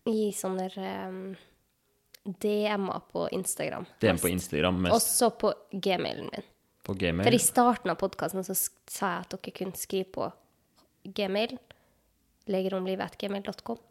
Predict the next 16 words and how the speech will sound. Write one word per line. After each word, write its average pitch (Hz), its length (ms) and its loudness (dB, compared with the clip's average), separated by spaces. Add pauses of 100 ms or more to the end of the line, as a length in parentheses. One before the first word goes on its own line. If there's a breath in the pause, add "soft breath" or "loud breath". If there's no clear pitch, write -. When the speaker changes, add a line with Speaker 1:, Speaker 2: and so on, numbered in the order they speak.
(280)
Speaker 1:
og 190 200 -4 (500)
nå 208 100 2
har 190 80 2
jeg 180 240 -4
sluttet 196 160 -6
med - 100 -4
det, 220 100 -8
for - 140 -8
at - 220 -10 (680)
nå 226 80 2
får - 180 0
jeg 196 80 -2
så - 120 -4
mye 226 240 -6
forespørsler - 580 -8
der, 220 220 -6